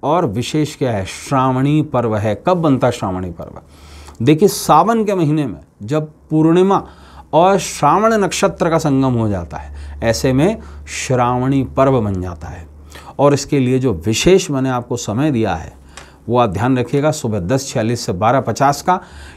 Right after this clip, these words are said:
ये है श्रावणी पर्व का विशेष समय।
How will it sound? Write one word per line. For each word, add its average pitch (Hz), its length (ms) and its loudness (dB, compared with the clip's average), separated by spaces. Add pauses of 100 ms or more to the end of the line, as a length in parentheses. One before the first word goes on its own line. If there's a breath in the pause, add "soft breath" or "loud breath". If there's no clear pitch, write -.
ये 143 160 4
है 165 160 4
श्रावणी 202 720 2
पर्व 196 320 4 (760)
का 139 120 2
विशेष 170 540 0
समय। 185 340 2